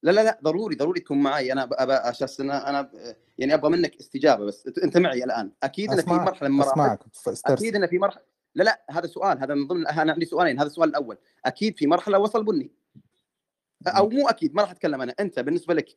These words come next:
Speaker 1: البني لما أنا، أنا
Speaker 2: وأنا
Speaker 1: أتكلم عن
Speaker 2: طرحت
Speaker 1: الأحمر.
Speaker 2: أزم-، أحمر وأزرق، فهو ممكن يبقى فيه قاني في النص أو البنفسجية
Speaker 1: ممتاز،
Speaker 2: في
Speaker 1: في،
Speaker 2: النص،
Speaker 1: في، في جزء
Speaker 2: بغض
Speaker 1: وصل
Speaker 2: النظر.
Speaker 1: عندك قاني،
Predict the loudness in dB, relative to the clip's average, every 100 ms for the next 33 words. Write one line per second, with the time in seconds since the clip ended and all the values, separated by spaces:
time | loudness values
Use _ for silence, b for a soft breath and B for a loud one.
0 | b b b -4 -2 0 2 0 0 -2
1 | 0 0 -4 -2 0 2 0 0 0 0
2 | 0 2 0 -2 -2 0 0 0 0 0
3 | 0 0 0 0 0 -4 -4 -4 -4 -4
4 | 0 0 0 -4 -4 -6 -6 -6 -4 -4
5 | -6 -4 2 4 4 4 2 0 -6 -6
6 | -6 -6 -6 -6 -6 -2 -2 0 2 2
7 | 2 0 -2 -2 0 0 0 -4